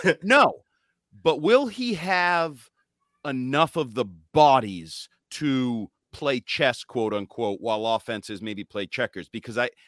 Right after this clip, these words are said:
Speaker 2: I don't personally believe they are good enough talent-wise on defense to roll even, even say thirteen or fourteen guys out there. I feel like they
Speaker 1: Yeah.
Speaker 2: may need to go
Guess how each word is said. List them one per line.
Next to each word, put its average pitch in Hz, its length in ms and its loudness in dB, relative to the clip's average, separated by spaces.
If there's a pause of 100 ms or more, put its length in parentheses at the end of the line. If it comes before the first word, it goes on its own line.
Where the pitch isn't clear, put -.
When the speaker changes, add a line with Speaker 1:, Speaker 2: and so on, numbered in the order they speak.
(280)
Speaker 2:
I 170 180 4
don't 214 240 0
personally 170 440 -6
believe 127 500 -6
they 120 160 -4
are 110 100 -2
good 120 240 -4
enough 120 240 -4
talent-wise 113 680 -4
on 101 160 -8
defense 113 640 -8
to 110 100 -8
roll 117 680 0 (500)
even, 226 420 -2 (120)
even 247 240 -2
say 180 260 -2 (580)
thirteen 180 460 -4
or 131 80 -4
fourteen 151 540 -6
guys 120 320 2
out 135 180 0
there. 143 320 -2
I 190 100 0
feel 226 240 0
like 147 200 2
they 151 160 0
Speaker 1:
Yeah. 196 60 0
Speaker 2:
may 175 180 -2
need 135 240 -4
to 135 100 -10
go 110 440 2